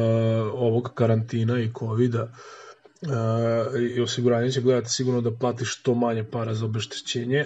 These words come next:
a sada, ovaj, e, kada ima bukvalno ceo, ceo kvart uništen, ovaj, ko zna koliko će, e, koliko će biti period čekanja.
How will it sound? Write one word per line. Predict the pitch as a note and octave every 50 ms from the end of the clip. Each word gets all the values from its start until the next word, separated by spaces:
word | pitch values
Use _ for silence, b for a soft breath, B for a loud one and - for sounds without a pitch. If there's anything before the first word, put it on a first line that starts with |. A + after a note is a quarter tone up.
| -
a | - B2 A#2 A2+
sada, | - - - A#2+ A#2+ A#2+ A#2+ A#2 A#2 B2 A#2+ -
ovaj, | C3 A#2 A2+ A2+ A2+ A2 A2+ A#2 A2+ A2+ A2+ A2+
e, | A#2 A#2 B B B B B B B B B B - A#2+ A#2 A2+ A2+ A2
kada | - - A#2 A2+ A2+ A2+ A2+
ima | A2 A2 A2 B2 B2 A#2+ A#2+ B2 B2 - - _ _ - - - - - - -
bukvalno | C3 B2 A#2+ - B2 A#2+ A2+
ceo, | A2+ - - C3 A#2 A2+ A2+ A2 G#2+ C3 C3 B2
ceo | - - B2 A2 A2+
kvart | - C3 B2 B2 B2 - - - B2+ - -
uništen, | A#2+ A2+ A#2 C3 C3 - - - C3 A#2+ A#2 A#2 A#2+ B B B B B B B -
ovaj, | D#3 C3 B2 A#2+ A#2 A#2 A#2 A#2 A#2+ A#2+ A#2+ A#2 A#2 A2+ G#2 - - - - - - - - - - - -
ko | - - C3+ B2
zna | A#2+ C3
koliko | A#2+ - B2+ A#2+ - -
će, | - - C3
e, | A#2 A#2 A#2 A#2 A2+ A2+ A2+ A#2 A#2 B2 - - - - - - - - - - - _ _ _ _ _ _ _ _ - - - - A#2+ A#2+ A#2 A#2 A#2 A#2 A#2+ A#2+ C3 C3+ C3+ C3 C3+ C#3+ C#3 -
koliko | - C3 A#2+ -
će | B2+ - B2+
biti | B2 A#2+ B2 - - -
period | C3+ C3 A#2+ A#2 A2 A2
čekanja. | - - B2 A#2+ A#2 - - A2+ G2+ A2